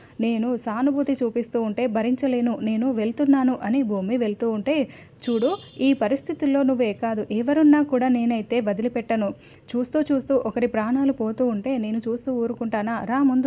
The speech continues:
నాతో పాటు" అని గగన్ భూమి చేయి పట్టుకోవడంతో, "వదలమని చెప్తున్నా కదా, నేను రాను అని అప్-, చెప్తున్నా కదా" అని భూమి అరుస్తూ ఉంటే, "నేను రమ్మని చెప్తున్నా" అంటూ గగన్ భూమిని లాక్కు వెళ్ళి కారులో పడేసి డోర్ వేసేస్తాడు. "అయ్యో,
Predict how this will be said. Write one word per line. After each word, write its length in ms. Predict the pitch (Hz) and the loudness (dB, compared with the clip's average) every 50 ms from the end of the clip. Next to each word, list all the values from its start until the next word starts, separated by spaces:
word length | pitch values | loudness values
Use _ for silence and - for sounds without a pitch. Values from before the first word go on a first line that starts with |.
| 247 | 2
నాతో 260 | 220 214 214 208 233 | 0 -2 -4 -6 -6
పాటు" 260 | 220 226 214 202 - 214 | -4 -4 -6 -4 -4 -4
అని 420 | - - 214 277 370 370 269 196 208 | -2 0 0 0 0 0 0 -2 -2
గగన్ 280 | 190 180 185 208 269 285 | -4 -4 -2 2 2 2
భూమి 260 | 254 233 226 233 247 240 - | 2 2 0 -2 -4 -4 -4
చేయి 140 | 247 220 226 | -4 -4 -4
పట్టుకోవడంతో, 760 | 220 226 208 - 214 - 220 214 208 196 196 190 294 320 262 196 - - - - - - 220 | -4 -6 -6 -8 -8 -6 -4 -4 -4 -4 -4 -2 0 0 0 -2 -4 -12 -20 -16 -8 -4 -2
"వదలమని 420 | 226 220 285 311 330 330 320 320 | 0 2 2 4 4 6 6 4
చెప్తున్నా 540 | 294 277 247 - - 302 320 330 320 302 294 | 4 2 -2 -6 -4 0 2 2 2 2 0
కదా, 280 | 294 269 254 269 269 | 0 -2 -2 -2 -2
నేను 300 | 262 226 226 233 247 240 | -2 -2 -2 0 0 0
రాను 380 | 220 220 220 254 285 294 302 285 | 0 -2 0 2 4 4 4 4
అని 260 | - 226 247 311 339 | 4 2 2 2 2
అప్-, 380 | 262 185 - - - - - 233 | 0 -2 -4 -8 -12 -10 -8 -8
చెప్తున్నా 320 | 214 - - 294 294 302 | -6 -2 2 4 4 4
కదా" 280 | 285 254 226 240 240 - | 2 0 -2 -2 -2 -2
అని 180 | 220 240 302 311 | 0 0 0 0
భూమి 300 | 240 220 196 202 262 294 | 0 -2 -2 0 0 2
అరుస్తూ 320 | 277 226 226 - - 254 | 0 0 -2 -2 0 0
ఉంటే, 300 | 220 202 190 240 247 - - | 0 0 0 -2 -4 -2 -2
"నేను 280 | 196 226 247 269 277 262 | -2 0 2 4 4 4
రమ్మని 300 | 233 220 226 247 277 285 | 2 0 0 2 2 2
చెప్తున్నా" 540 | 277 247 247 - - 247 233 240 233 226 - | 2 0 -4 -4 -4 -2 -2 0 -2 -2 -2
అంటూ 320 | 208 214 226 349 339 269 - - - - - - 214 226 | -4 -4 -2 0 0 -2 -2 -4 -16 -20 -14 -8 -4 -2
గగన్ 300 | 214 190 190 226 294 269 | -2 -2 0 2 2 2
భూమిని 500 | 220 240 254 262 247 233 208 214 254 247 | 2 2 0 2 0 0 -2 -2 -2 -2
లాక్కు 320 | 220 202 202 208 - 254 | -2 -2 -4 -6 -6 -4
వెళ్ళి 260 | 226 220 208 214 254 | -4 -2 -2 -2 -2
కారులో 400 | - - 214 185 185 196 226 262 | -2 -2 -2 -2 -2 -2 -2 -2
పడేసి 500 | 254 240 214 208 214 - - 339 320 233 - | -2 -2 -2 -4 -4 -4 -4 -2 -2 -2 -2
డోర్ 240 | 185 202 202 208 196 | -2 -2 -2 -2 -2
వేసేస్తాడు. 640 | 208 202 202 214 208 208 - - 190 185 180 - - - - - - - - - - - | -4 -6 -4 -6 -8 -8 -6 -6 -4 -4 -4 -6 -8 -10 -20 -20 -20 -20 -20 -16 -8 -6
"అయ్యో, 440 | 226 208 185 196 202 220 254 262 | -4 -4 -2 -2 0 2 2 0